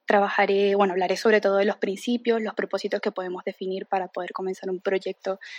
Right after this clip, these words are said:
eh, por decirlo así, con componentes transversales, de una forma de que los primeros pasos podamos ver una plataforma fluida con pocos componentes animados.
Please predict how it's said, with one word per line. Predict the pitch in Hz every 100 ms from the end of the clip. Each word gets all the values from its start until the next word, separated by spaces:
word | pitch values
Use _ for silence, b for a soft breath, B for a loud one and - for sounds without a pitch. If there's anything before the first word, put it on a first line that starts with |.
| B _ -
eh, | 202 190 180 185 175 175 185 _ _ _ _ - _ _ _ - -
por | 208
decirlo | 196 - 196
así, | 196 214
con | 208
componentes | 208 196 190 185 -
transversales, | 214 190 185 - 247 359 -
de | 196
una | 190
forma | 202 196 202
de | 196
que | 190 - 190 190
los | 185
primeros | 196 185 202
pasos | - 202 214
podamos | 202 196 190
ver | 196 196
una | 190
plataforma | 196 196 202 190 196
fluida | - 196 247
con | 285 196
pocos | 180 185 202 185
componentes | 202 196 180 180 185
animados. | 185 180 - -